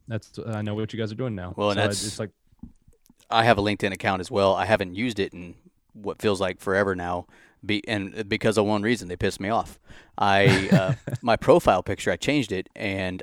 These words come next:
Speaker 2: I was using a, now, we're not, we're not sponsored by this company, but I am a fan of this company, so I'm still gonna talk about 'em. Uh, I was wearing a King's camo hat,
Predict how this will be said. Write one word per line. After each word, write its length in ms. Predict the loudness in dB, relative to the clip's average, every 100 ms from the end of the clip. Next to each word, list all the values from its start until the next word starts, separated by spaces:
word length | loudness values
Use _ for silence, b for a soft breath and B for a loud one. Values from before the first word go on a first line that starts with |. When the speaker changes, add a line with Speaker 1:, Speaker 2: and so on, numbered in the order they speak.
| -6
Speaker 2:
I 140 | -2
was 260 | 0 0 0
using 360 | -2 -2 -2 -2
a, 280 | -2 -4 -4
now, 220 | -4 -4 -2
we're 100 | 0
not, 140 | 2 0 _ -12
we're 60 | -6
not 120 | -6
sponsored 400 | -4 0 0 2 0
by 120 | 0
this 120 | -2
company, 480 | -4 -4 -6 -10 -12 B B B 0
but 160 | 4
I 80 | 6
am 160 | 4 2
a 80 |
fan 260 | 2 4 4
of 80 | 4
this 140 | 0
company, 400 | -2 -4 -4 -4
so 160 | -2 -2
I'm 80 | -2
still 160 | 0 0
gonna 120 | 2
talk 240 | 2 2
about 240 | 0 -6 -6
'em. 100 | -10 B B B B
Uh, 140 | -2
I 120 | 2 2
was 160 | 2
wearing 260 | 2 2 0
a 60 |
King's 320 | -6 -6 -6 -6
camo 340 | -6 -4 -6
hat, 240 | -8 -12